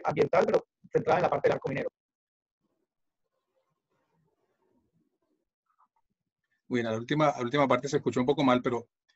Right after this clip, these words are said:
Speaker 2: fundamentalmente nosotros, eh, vemos que en, en Venezuela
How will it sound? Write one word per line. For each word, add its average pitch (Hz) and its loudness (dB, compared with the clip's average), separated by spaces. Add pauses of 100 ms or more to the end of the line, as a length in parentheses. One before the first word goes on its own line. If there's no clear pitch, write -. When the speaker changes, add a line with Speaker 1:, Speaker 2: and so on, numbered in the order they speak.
(440)
Speaker 2:
fundamentalmente 175 2
nosotros, 160 -2 (220)
eh, 110 -4 (140)
vemos 127 -4 (240)
que 110 -2 (100)
en, 113 -4
en 117 -6
Venezuela 139 -2